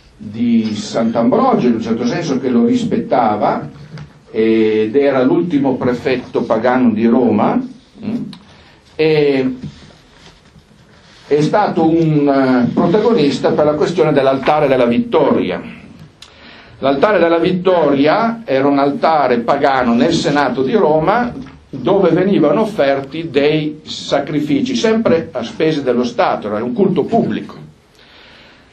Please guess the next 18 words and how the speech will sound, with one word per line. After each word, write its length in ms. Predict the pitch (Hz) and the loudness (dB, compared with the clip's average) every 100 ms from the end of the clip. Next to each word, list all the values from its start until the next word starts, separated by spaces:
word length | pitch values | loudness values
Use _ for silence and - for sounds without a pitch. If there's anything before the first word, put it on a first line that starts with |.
| _ _ _ | _ _ _
Allora, 720 | - 160 180 147 127 123 - | 0 2 2 2 0 -4 -12
eh, 220 | - - 151 | -18 -6 -4
i 40 | |
cristiani 640 | 151 180 175 196 175 151 | -2 -2 0 0 0 2
l'avevano 240 | 139 143 139 | 2 0 2
fatto 400 | 156 139 156 151 | 0 2 0 2
togliere, 760 | 185 175 170 196 214 226 240 220 - - | 2 2 2 2 2 2 0 -4 -10 -12
Giuliano 720 | 139 - 160 170 170 156 151 | -4 0 2 2 2 2 2
l'Apostata 640 | 147 139 156 151 147 127 123 | 2 2 2 2 0 -2 2
l'aveva 280 | 123 127 127 | 2 2 2
fatto 640 | 156 135 123 131 123 131 | 0 0 0 0 0 -2
rimettere, 960 | 143 151 147 143 - - 170 208 240 240 - - | 0 2 2 0 -2 0 2 2 0 -2 -8 -6
era 200 | 147 156 | 0 0
stato 340 | 156 147 147 220 | 2 0 2 2
tolto, 380 | 226 240 233 208 | 2 2 2 2
era 120 | 170 | 0
stato 640 | 165 170 170 170 160 123 123 | 0 0 2 2 0 0 0
rimesso. 760 | 160 156 139 123 - 156 156 | 2 2 0 -2 -4 -4 -4